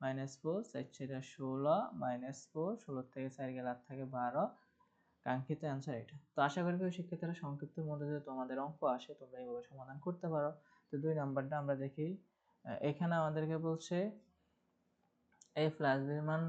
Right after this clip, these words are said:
নাইন, a minus b এর মান ফাইভ, a b এর মান কত? খুব সহজ। তার a b সূত্রটা কি? a b সূত্রটা হচ্ছে just এটা মনে রাখবে, a plus b divided by two whole square minus a minus b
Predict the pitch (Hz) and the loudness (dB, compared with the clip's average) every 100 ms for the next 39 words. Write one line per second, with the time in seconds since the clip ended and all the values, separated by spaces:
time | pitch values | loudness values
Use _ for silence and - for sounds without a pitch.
0 | 156 143 135 175 214 156 151 131 131 131 | 2 4 4 2 0 2 2 2 0 0
1 | 139 139 139 135 120 - 143 143 127 123 | -2 -2 -4 -8 -8 -4 -2 -2 -4 -12
2 | - - _ 165 160 - 135 117 117 - | -16 -20 _ -4 -4 -2 -4 -2 -4 -8
3 | - _ _ - - - 135 127 156 147 | -18 _ _ -20 -6 2 4 8 6 6
4 | 143 143 - 143 139 139 - - - - | 2 -2 -2 -2 -2 -2 -2 -2 -4 -4
5 | 151 135 127 139 - 131 165 - 135 127 | 0 0 -2 -8 -10 -10 -8 -6 -6 -6
6 | - 123 123 127 123 120 120 131 127 123 | -6 -8 -8 -6 -4 -6 -6 -6 -6 -4
7 | 135 127 127 127 143 151 135 123 123 123 | -2 0 -2 0 0 2 0 -2 -2 -2
8 | 131 - 143 175 214 - _ _ _ 139 | -2 2 4 4 2 -8 _ _ _ -2
9 | 135 131 - 143 139 147 165 135 123 120 | 0 -2 -2 0 2 2 0 -2 -2 0
10 | 127 160 196 - - _ _ _ 143 139 | 0 0 -4 -10 -20 _ _ _ -2 0
11 | 131 123 127 127 135 | 0 -2 -4 -4 0